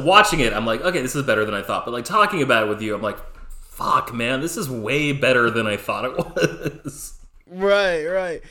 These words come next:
Speaker 2: So, 'cause, like, I've only, I'm ten episodes in, I believe, about ten, uh, yeah, ten episodes in on Gundam, uh, Mobile Suit Gundam.
Speaker 1: Mm-hmm.
Speaker 2: So there's more scenes where Sailor's like, "Stop," and he does it.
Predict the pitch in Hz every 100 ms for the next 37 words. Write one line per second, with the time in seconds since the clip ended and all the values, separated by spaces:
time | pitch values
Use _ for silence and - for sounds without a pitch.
0 | _ - 208 202 208 185 180 - 196 247
1 | 254 233 220 208 190 151 - 196 220 _
2 | - 202 196 151 170 175 - 165 139 _
3 | 139 135 127 117 123 123 127 123 110 123
4 | 127 - 208 - 160 156 160 160 160 156
5 | 131 156 - 190 185 175 165 147 147 127
6 | 123 - 127 135 135 131 127 - - 120
7 | 110 139 143 156 170 175 104 110 _ _
8 | _ - 170 180 143 143 160 165 - 160
9 | 160 139 135 131 147 139 131 123 - -
10 | - 139 127 - - 135 117 117 120 139
11 | 175 -